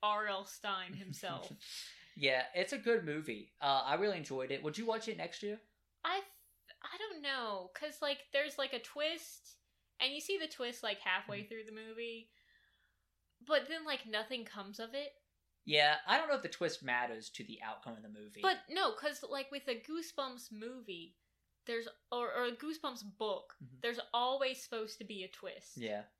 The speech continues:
Speaker 1: And they have that at the end, and it's a slightly different thing.
Speaker 2: You mean the thing setting up for the sequel?
Speaker 1: Yeah.
Speaker 2: The problem with this, I think, is there is a sequel, and none of the actors return.
Speaker 1: Yeah.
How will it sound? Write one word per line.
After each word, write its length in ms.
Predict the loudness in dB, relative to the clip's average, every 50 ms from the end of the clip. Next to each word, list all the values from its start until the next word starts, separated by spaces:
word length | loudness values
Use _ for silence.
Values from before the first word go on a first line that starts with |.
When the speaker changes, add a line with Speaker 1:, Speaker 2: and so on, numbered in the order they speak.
| _ _ _ _ _ _ 0
Speaker 1:
And 140 | 2 2 2
they 200 | 2 0 0 -2
have 340 | -4 0 2 4 4 4 4 2
that 180 | 2 4 4 2 0
at 60 | -2
the 260 | -6 -6 -4 -4 -4 -4
end, 120 | -4 -4
and 80 | -4 -6 -6
it's 100 | -8 -8
a 60 | -8
slightly 380 | -4 0 0 2 2 0 -2
different 460 | -2 0 0 0 0 0 -4 -6 -6 -8 -14 _ _ _ _ _ _ _ _ _ _
thing. 460 | -4 -2 -2 -2 -4 -8 -12 -18 -16 -4
Speaker 2:
You 60 | -2
mean 100 | 0 0
the 60 | 0 0
thing 180 | 0 -2 -2
setting 220 | 0 -2 -2 -2 -2
up 80 | -4 -6
for 60 | -6
the 80 | -6
sequel? 540 | -6 -6 -6 -8 -8 -8 -8 -8 -8 -8 -12 -16 _ _ _
Speaker 1:
Yeah. 320 | -16 -4 0 0 0 0 0 -4 -12 -18 -20 _ _ _ _ _ _ _ _ _ _ _ _ _ -4 -2
Speaker 2:
The 100 | -2 0
problem 400 | 6 8 8 8 8 6 4 4
with 240 | 2 2 2 2 2
this, 280 | 4 6 6 4 4
I 120 | 4 2 2
think, 300 | 4 2 0 0 0 -2
is 120 | -6 -2
there 140 | 0 2 2 2
is 200 | 2 -2 -2 -2
a 80 | -2
sequel, 680 | -4 -4 -6 -8 -8 -6 -2 0 0 0 0 -2 -4 -8 _ _ _ _
and 300 | 0 0 0 0 -6 -14 -20 _ _ _ 0
none 180 | 2 4 4
of 60 | 6
the 120 | 6 6 8
actors 320 | 6 6 4 -2 -6 -6
return. 420 | -8 -8 -6 -6 -6 -6 -8 -10 -16 -20 _ _ _ _
Speaker 1:
Yeah. 200 | -6 -6 -4 -6